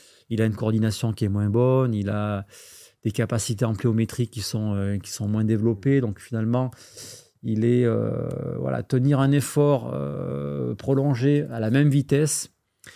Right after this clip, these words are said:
lorsqu'on le compare à un adulte, il sera plutôt, euh, dans une situation, euh,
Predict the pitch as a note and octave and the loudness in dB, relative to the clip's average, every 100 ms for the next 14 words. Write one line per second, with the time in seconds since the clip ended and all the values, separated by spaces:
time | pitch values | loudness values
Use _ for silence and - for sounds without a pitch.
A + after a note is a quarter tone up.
0 | - _ - A2+ C3 B2 C3+ D3 C3 B2+ | -20 _ -8 -2 0 2 2 2 4 4
1 | B2+ C3+ C#3 - - B2 B2 A#2 - C3 | 4 4 2 -2 -8 -6 -6 -6 -2 2
2 | B2 A2+ G#2+ G#2+ G#2+ G2+ G#2 B2 A2 - | 2 0 -2 -2 -4 -4 -2 -2 -2 -2
3 | A2 - B2 A#2+ G2+ G#2 | -2 -2 -4 -4 -4 -4